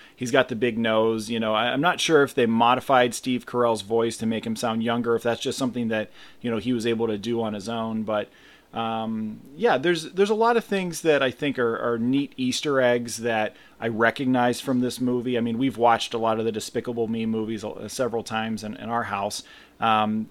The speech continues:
I, I think there's little nods, things like that, but there's nothing here where you're gonna be lost if you've never seen any of the other Despicable Me movies. So,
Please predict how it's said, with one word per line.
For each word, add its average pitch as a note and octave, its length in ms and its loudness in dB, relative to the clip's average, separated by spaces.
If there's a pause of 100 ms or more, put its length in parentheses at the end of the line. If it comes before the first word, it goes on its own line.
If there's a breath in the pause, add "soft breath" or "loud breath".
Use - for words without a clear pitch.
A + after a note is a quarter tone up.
I, D3 200 -4
I - 20 2
think F3 180 0
there's C3 220 0
little D3+ 360 2
nods, A2+ 640 2
things B2 220 -4
like B2 160 -2
that, A#2 240 0
but A2+ 120 -12
there's B2 180 -2
nothing F3 480 0
here C3+ 560 0
where A#2+ 200 -4
you're A#2+ 120 -2
gonna B2 280 -2
be A#2 120 -2
lost G#2 640 -2
if - 180 -12
you've A2 140 -6
never A#2 340 -2
seen A#2 280 -4
any A2 180 -6
of G2+ 60 -8
the A2 120 -4
other G#2+ 160 -4
Despicable G#2 520 -8
Me G2+ 180 -8
movies. G2+ 480 -10
So, A2+ 320 -2